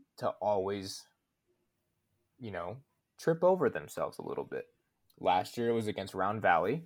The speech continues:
which obviously is a good football program, so no, you know, no shame for that. The year before that, I believe, is Yuma Christian, or,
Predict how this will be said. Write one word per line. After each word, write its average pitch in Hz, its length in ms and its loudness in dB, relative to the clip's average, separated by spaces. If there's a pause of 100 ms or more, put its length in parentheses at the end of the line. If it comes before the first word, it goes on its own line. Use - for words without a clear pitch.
(220)
which 110 200 0
obviously 101 380 2
is 98 60 -6
a 104 60 -2
good 92 180 -6
football - 280 -2
program, - 400 -8
so - 140 -10
no, 87 340 -6
you 87 100 -12
know, 82 220 -8 (140)
no 92 160 -4
shame 87 340 -10
for 90 160 -8
that. 82 320 -4 (720)
The 117 60 2
year 139 140 10
before 143 320 6
that, 120 120 8
I 107 60 8
believe, 107 280 0
is 104 120 -2
Yuma 110 220 -2
Christian, - 420 -4
or, 110 120 0